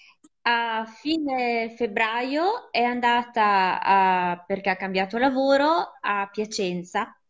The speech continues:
e si è trasferita da sola a Piacenza e si è fatta tutta la quarantena, poverina,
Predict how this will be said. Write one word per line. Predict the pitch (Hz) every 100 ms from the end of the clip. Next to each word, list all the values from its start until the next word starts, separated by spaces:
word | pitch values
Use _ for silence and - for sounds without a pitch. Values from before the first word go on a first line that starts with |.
| - - _
e | - 208 208 202 196
si | 196
è |
trasferita | 233 233 233 262 254 202 180 175 165 185
da | - 233
sola | 233 247 220 196 170 - - - - _ -
a | 208
Piacenza | 214 233 - 247 254 254 311
e | 302
si | 277
è | 247
fatta | 226 220 220 220
tutta | 294 294 233
la | 208
quarantena, | 214 202 208 247 240 175 202 214
poverina, | 202 208 226 180 180 196